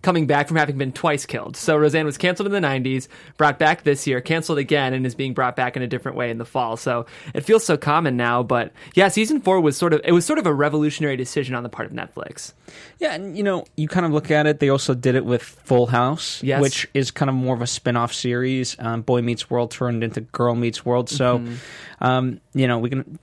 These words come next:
Speaker 2: there's a certain discussion to be had, like, h-, maybe there, there should have been a tonal switch and have a kind of semi spin-off rather than fully focusing on the, the Bluths, like, the, you know, what we've known and loved.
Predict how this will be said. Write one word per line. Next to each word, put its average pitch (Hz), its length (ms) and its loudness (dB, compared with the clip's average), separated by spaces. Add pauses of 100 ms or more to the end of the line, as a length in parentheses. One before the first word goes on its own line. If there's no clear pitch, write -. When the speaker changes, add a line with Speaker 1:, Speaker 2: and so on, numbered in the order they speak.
(220)
Speaker 2:
there's 139 300 2
a 127 60 -2
certain 127 640 -2
discussion 139 500 0
to 139 60 -4
be 123 120 2
had, 120 320 2
like, 113 260 -2 (260)
h-, - 100 -12 (100)
maybe 120 500 0
there, 113 280 -2
there 117 120 -2
should - 160 -6
have 113 60 -2
been 117 120 -4
a 107 60 -6
tonal 117 300 -4
switch - 300 -4
and 113 80 -6
have 113 300 -2
a 113 80 -6
kind 117 300 -6
of 110 80 -6
semi 120 520 -2
spin-off 135 1000 -4 (320)
rather 117 220 2
than 113 140 -2
fully 120 260 -2
focusing 117 480 -4
on 113 380 -2 (420)
the, 123 400 -2
the 120 120 -4
Bluths, 143 640 -2
like, 113 180 -6
the, 135 300 -8
you 110 100 -4
know, 107 60 -2
what 110 160 -4
we've 110 160 -8
known 123 300 0
and 120 100 -2
loved. 131 220 -2